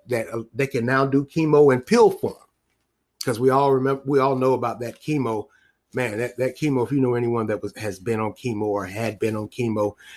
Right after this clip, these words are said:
it was not a good thing to watch. It was quite unbearable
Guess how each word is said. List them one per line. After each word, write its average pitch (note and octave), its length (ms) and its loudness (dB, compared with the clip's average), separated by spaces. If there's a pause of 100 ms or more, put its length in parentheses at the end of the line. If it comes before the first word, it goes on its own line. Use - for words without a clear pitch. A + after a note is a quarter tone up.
(240)
it G3+ 260 6
was A#2 280 2
not A2 400 -2 (420)
a A2 120 -8
good - 260 0
thing G2 320 -4
to - 120 -10
watch. E2+ 520 -14
It - 80 -16
was - 100 -12
quite G#2 300 -2
unbearable F2+ 680 -10